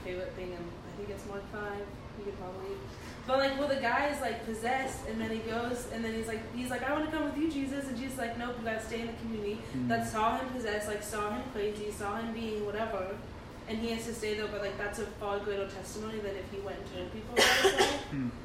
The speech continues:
Speaker 1: And I think we just have to, like, stay in the communities of people who know us, like, the people who are, like, we are in a small group about what we're in recovery from, or, like, what they're, like, and sometimes the people who have, like, the crazy story are the ones who are, like,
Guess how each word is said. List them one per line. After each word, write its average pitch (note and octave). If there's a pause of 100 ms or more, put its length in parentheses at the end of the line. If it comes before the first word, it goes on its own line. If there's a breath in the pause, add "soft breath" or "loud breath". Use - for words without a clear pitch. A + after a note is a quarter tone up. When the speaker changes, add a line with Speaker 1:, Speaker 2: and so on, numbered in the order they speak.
(220)
Speaker 1:
And A3+
I A3
think A3 (1120)
we A3+
just A3+
have G#3+
to, A3
like, G3 (480)
stay G3+
in G#3
the G3
communities F#3+
of F3+
people G3
who F3+
know F3+
us, F3+
like, F3+
the F#3
people G3
who G3+
are, F#3 (180)
like, F3+ (800)
we G#3
are G3
in G3
a F#3+
small F#3+
group F#3+
about F3+
what F#3+
we're F#3
in F#3
recovery C#4
from, B3+
or, G#3+
like, G3
what F#3
they're, G#3
like, G3+ (640)
and A3+
sometimes A3+
the G#3+
people G#3+
who G3
have, G3
like, F#3+
the F#3
crazy G3
story G3
are F#3
the F#3
ones F3
who F#3
are, E3+
like, -